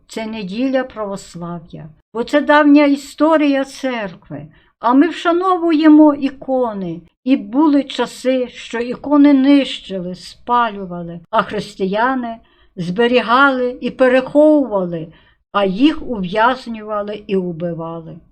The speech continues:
Але в вісімсот сорок другому році, першу неділю Великого посту,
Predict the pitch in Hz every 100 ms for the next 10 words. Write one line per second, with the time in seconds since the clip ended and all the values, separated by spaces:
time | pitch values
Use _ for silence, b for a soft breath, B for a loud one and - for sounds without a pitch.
0 | _ _ _ _ 226 233 233 240 269 240
1 | - 320 294 302 277 254 208 277 269 -
2 | 202 180 220 262 262 233 220 214 _ _
3 | _ _ 285 320 - 302 285 285 269 311
4 | 277 247 254 247 294 294 196 202 202 226
5 | 269 277 - 190 170